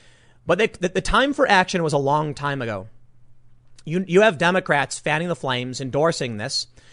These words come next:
Joe Biden unwilling to actually go and confront the riots,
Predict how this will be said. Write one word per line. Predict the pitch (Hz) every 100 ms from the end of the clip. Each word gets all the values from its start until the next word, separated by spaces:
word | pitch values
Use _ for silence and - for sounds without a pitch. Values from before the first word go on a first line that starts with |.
| - -
Joe | 113 175 214
Biden | 170 156 180 196 -
unwilling | 170 208 185 185 185
to | 165
actually | 160 - 147
go | 131 147
and | 165
confront | - 147 - 147
the | 165
riots, | 127 101 104 - -